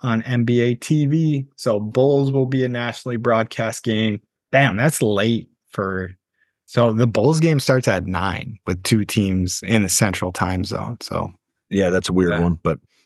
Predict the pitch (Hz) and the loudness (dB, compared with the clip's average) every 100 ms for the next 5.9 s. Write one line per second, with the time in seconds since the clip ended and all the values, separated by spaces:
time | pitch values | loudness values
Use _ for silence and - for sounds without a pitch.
0 | _ _ _ _ _ 104 98 131 131 101 | _ _ _ _ _ -2 0 2 2 2
1 | 101 92 104 101 _ _ _ _ _ - | 0 2 2 0 _ _ _ _ _ -2
2 | 95 85 98 107 - 139 143 131 139 165 | 0 2 -2 -6 0 4 4 4 4 2
3 | 135 151 135 131 113 110 - 95 110 113 | 2 2 2 2 2 0 -2 2 2 0
4 | - 107 98 - - 123 113 104 98 98 | -4 -4 -4 -6 -4 0 2 0 -2 -4
5 | 95 95 101 - - 110 98 90 | -2 -2 -4 -6 -6 -2 -2 -2